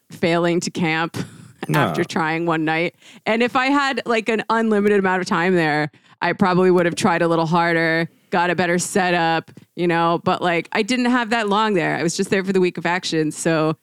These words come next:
Speaker 1: I know that if I don't sleep one night, it will incapacitate me for, like,
Speaker 2: Yeah.
Speaker 1: twenty-four hours.
Speaker 2: And,
Speaker 1: So
Speaker 2: and I just wanna say, Jamie, too, I mean, we've talked about this, but, like, you know, there are a lot of ways that people can, like, contribute,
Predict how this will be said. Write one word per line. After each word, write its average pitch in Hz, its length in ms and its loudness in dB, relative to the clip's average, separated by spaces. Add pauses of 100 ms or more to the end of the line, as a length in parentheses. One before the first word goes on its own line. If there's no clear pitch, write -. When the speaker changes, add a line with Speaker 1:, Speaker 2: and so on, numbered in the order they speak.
(280)
Speaker 1:
I 202 160 0
know 202 300 2
that 185 100 0
if 180 120 -2
I 185 80 0
don't 180 180 2
sleep 190 320 -4
one 175 200 2
night, 165 340 0
it 165 140 0
will 175 220 2 (140)
incapacitate 175 800 -2
me 147 180 -4
for, 151 160 -8
like, 147 160 -2
Speaker 2:
Yeah. 113 80 -12
Speaker 1:
twenty-four 151 460 -4
hours. 120 320 -2
Speaker 2:
And, 127 180 -2
Speaker 1:
So 143 280 -4
Speaker 2:
and 131 140 2
I 156 60 2
just 151 160 2
wanna 107 160 4
say, 101 220 2
Jamie, 87 300 -2
too, - 380 -6
I - 40 -6
mean, 101 100 -2
we've 113 160 -2
talked - 240 -4
about - 220 -8
this, - 180 -10
but, - 180 -10
like, 95 380 -4
you 120 120 -2
know, 98 200 0
there 120 300 0
are 110 280 2 (640)
a 120 80 2
lot 110 300 2
of 98 100 2
ways 92 500 2
that 87 240 -2
people 90 420 -6
can, 73 200 -6
like, 50 240 -4
contribute, - 560 -4